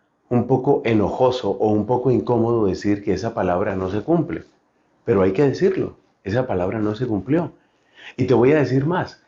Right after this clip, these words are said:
es bueno que esa palabra no se haya cumplido. No es el único caso de una palabra en la que las cosas parecen definitivas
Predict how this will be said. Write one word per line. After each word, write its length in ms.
es 240
bueno 360
que 140
esa 220
palabra 380
no 180
se 140
haya 180
cumplido. 600
No 260
es 160
el 160
único 460
caso 400
de 100
una 240
palabra 640
en 160
la 140
que 280
las 240
cosas 400
parecen 600
definitivas 880